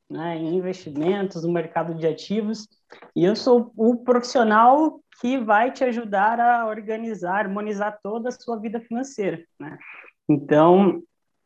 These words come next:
é, gosto bastante de ter oportunidades pra gente conversar, Bia, porque, como você falou,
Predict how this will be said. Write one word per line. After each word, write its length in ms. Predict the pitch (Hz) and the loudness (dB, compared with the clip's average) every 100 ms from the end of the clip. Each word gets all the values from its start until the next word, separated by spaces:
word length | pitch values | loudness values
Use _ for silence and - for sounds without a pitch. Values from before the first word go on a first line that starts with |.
| _ - | _ 2
é, 560 | 170 160 156 156 151 147 | 4 6 6 6 4 4
gosto 340 | 151 175 196 | 6 6 6
bastante 680 | 185 196 - - 185 262 285 202 | 6 6 4 2 2 4 0 -2
de 140 | 190 | -2
ter 200 | 190 196 | -2 -2
oportunidades 680 | 196 185 180 185 185 180 175 | -2 -2 -2 0 2 2 0
pra 180 | - 175 | -2 -2
gente 260 | 175 175 - | 0 -2 -4
conversar, 640 | 180 170 180 175 143 185 196 | -4 -2 -2 -2 0 0 0
Bia, 260 | 190 156 143 | -2 -2 -4
porque, 580 | - 160 _ 175 170 170 | -14 -14 _ 0 2 0
como 200 | 170 180 | 0 -2
você 240 | 180 190 190 | -2 -6 -6
falou, 540 | 196 196 180 214 - | 2 2 2 -2 -6